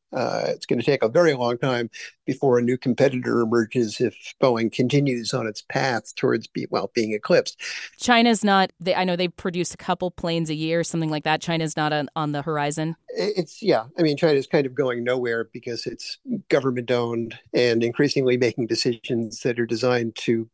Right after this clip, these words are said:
Speaker 1: satisfy local requirements rather than global jetliner industry opportunities.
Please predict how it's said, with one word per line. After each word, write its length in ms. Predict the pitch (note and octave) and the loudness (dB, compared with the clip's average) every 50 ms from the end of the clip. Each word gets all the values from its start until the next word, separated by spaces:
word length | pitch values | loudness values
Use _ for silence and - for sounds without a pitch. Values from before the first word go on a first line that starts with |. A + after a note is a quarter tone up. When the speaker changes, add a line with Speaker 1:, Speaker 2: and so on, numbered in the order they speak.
| _ - | _ 0
Speaker 1:
satisfy 380 | E3+ C#3 B2 A#2+ - - A#2+ A#2+ | 0 0 0 0 -2 -2 -2 -2
local 440 | A#2 C3 B2+ B2 - - B2 A#2+ | -2 -4 -6 -6 -6 -8 -8 -8
requirements 720 | A2+ A#2 A#2 - - D#3+ C#3 C3 B2+ A#2+ A#2+ A#2 - - | -6 -8 -6 -4 0 2 4 4 4 4 4 2 2 2
rather 320 | C3 B2+ B2 B2+ A#2+ B2+ A#2 | 2 4 4 4 2 0 0
than 340 | - B2 A2+ A2+ A#2 A2+ - _ - | 0 0 0 0 -2 -4 -8 _ -4
global 320 | - C3 B2 A#2+ A#2 A#2+ | 0 2 2 2 0 -4
jetliner 640 | A#2+ - C#3 B2 - B2 B2+ A#2+ A#2 A#2 A#2 A2 G#2 _ _ _ _ _ | -4 0 0 0 0 0 -2 -4 -2 -4 -4 -6 -6 _ _ _ _ _
industry 480 | - E3 C#3+ B2+ A2+ A2 - - A#2 G#2+ | -4 -2 0 -2 -2 -2 0 2 2 2
opportunities. 720 | G#2 - - - - - E3+ D3+ B2+ A#2 G#2 G#2+ G#2 | 0 0 -2 0 2 4 4 6 4 2 -2 -6 -8